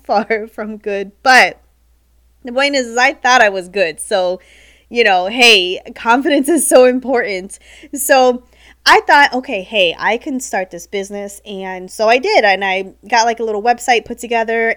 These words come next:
and I started marketing myself on social media, uh, Facebook, you know, um, "Hey, I'm available." And I started booking clients, and I was shooting, uh, weddings and high school seniors. And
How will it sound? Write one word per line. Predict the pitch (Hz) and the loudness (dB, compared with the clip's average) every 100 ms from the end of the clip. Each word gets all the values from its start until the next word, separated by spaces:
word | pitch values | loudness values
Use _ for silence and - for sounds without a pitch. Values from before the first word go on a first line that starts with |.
| - | -8
and | 202 | -12
I | 185 | -12
started | - 208 202 202 | -10 -8 -8 -8
marketing | 202 208 208 208 | -6 -6 -6 -12
myself | 202 196 - 208 196 208 | -12 -14 -10 -8 -8 -8
on | 175 175 | -8 -10
social | - 175 180 214 | -14 -14 -12 -10
media, | 311 311 294 285 285 277 _ - _ | -8 -4 0 2 0 -4 _ -20 _
uh, | 202 190 | -2 0
Facebook, | 247 285 302 - 285 277 277 247 | 0 0 -2 2 4 4 0 -6
you | 208 | -6
know, | 214 226 | -2 0
um, | 208 196 196 | 0 -2 -6
"Hey, | 233 359 294 | 0 2 4
I'm | 233 285 | 2 0
available." | 320 320 226 208 208 208 - _ _ | 0 0 0 0 0 -2 -18 _ _
And | 233 240 233 226 226 | -6 -4 -6 -8 -10
I | |
started | 240 349 370 | -10 -8 -8
booking | 311 311 262 | -8 -10 -12
clients, | 254 277 240 165 185 - - | -10 -10 -10 -12 -14 -16 -16
and | 196 202 196 | -16 -10 -8
I | |
was | 202 208 | -8 -10
shooting, | - 220 220 220 214 208 - | -14 -14 -12 -12 -12 -14 -16
uh, | 175 | -16
weddings | 180 247 247 240 240 247 - - _ _ - | -6 -6 -6 -10 -12 -12 -14 -16 _ _ -12
and | 208 196 180 180 175 185 | -10 -8 -10 -12 -16 -14
high | 226 | -12
school | 220 - | -10 -14
seniors. | - 202 196 185 180 175 - _ _ _ | -16 -16 -12 -10 -10 -12 -18 _ _ _
And | 196 190 180 165 175 | -14 -12 -12 -14 -18